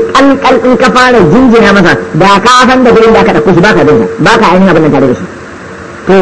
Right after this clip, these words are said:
ka riga ka gaban nan, saboda kana za a gyara daga baya, ba ya kyau. Manzo Allah ya ce ya dawo, ga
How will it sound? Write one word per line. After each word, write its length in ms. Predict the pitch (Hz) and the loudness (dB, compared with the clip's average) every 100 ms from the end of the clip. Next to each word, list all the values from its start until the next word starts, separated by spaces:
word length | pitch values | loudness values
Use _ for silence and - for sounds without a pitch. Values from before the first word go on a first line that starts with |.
| 175 | 0
ka 160 | - 262 | -2 0
riga 240 | 285 240 226 | 2 2 2
ka 120 | 226 | 2
gaban 240 | 226 226 | 2 2
nan, 140 | 180 160 - - - - | 0 -2 -6 -16 -18 -4
saboda 260 | 247 254 233 | 0 2 2
kana 180 | 220 208 | 2 2
za 140 | 196 | 2
a 60 | 240 | 2
gyara 220 | 220 220 | 2 2
daga 180 | 190 151 | 2 2
baya, 200 | 151 147 143 | 2 0 -4
ba 180 | - 180 | -4 0
ya 160 | 208 233 | 2 2
kyau. 160 | 151 117 - - - - - | 0 -2 -8 -14 -18 -18 -14
Manzo 240 | - 170 220 | -2 0 2
Allah 180 | 247 226 | 2 2
ya 140 | 220 | 2
ce 140 | 233 226 | 2 2
ya 160 | 202 196 | 2 2
dawo, 240 | 202 196 | 2 2
ga 200 | 170 214 | 2 2